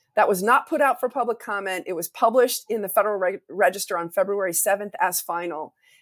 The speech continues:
And I do not believe that that is lawful.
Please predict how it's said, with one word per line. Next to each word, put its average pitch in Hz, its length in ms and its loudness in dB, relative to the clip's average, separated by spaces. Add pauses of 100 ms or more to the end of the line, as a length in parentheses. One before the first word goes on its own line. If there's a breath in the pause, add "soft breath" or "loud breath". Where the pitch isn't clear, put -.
(120)
And 190 100 2
I 180 60 4
do 233 200 0
not 208 180 4
believe 196 320 -2
that 175 160 0
that 175 300 4
is 156 340 0
lawful. - 500 -4